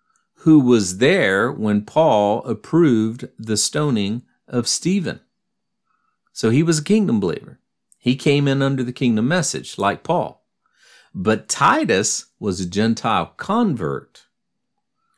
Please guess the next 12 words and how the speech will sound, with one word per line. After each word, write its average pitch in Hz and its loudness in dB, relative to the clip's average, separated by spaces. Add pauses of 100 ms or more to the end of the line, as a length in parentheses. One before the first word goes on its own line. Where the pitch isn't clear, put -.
who 160 2
was 139 2
not 165 0
under 87 -2
the 90 -12
kingdom 80 -4
gospel, 78 -4
but 107 -4
under 110 -2
the 107 -4
grace 135 -4
gospel. - -12